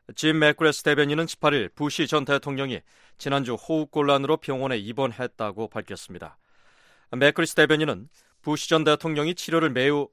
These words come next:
잘 받고 있다며 곧 퇴원할 수 있길 기대하고 있다고 말했습니다.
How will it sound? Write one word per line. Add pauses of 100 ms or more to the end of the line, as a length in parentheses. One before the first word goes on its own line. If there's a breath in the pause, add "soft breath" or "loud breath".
잘
받고
있다며 (220)
곧
퇴원할
수
있길
기대하고
있다고
말했습니다.